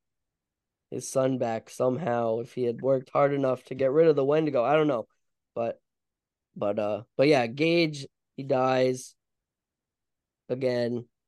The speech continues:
And Lewis burns the house down. He lights his, lights Judd's hou-, Judd's house on fire, uh, after dragging Rachel's body out of it.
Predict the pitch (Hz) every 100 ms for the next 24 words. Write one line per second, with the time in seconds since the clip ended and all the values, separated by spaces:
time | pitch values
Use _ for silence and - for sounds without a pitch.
0 | _ _ _ _ _ _ 123 117 113 110
1 | 110 104 _ _ _ _ _ 123 156 156
2 | 147 - - _ _ 156 202 196 170 151
3 | 151 139 - 131 117 117 131 _ _ 123
4 | 135 165 165 180 160 _ - 156 185 -
5 | 165 156 151 147 151 _ _ _ _ -
6 | 160 190 180 - _ _ 160 175 175 139
7 | 120 117 117 110 113 135 _ _ _ _
8 | _ - 110 107 107 _ - 120 151 165
9 | - 131 127 135 - 127 147 160 160 147
10 | 143 143 139 135 135 127 127 120 120 110
11 | 117 117 110 120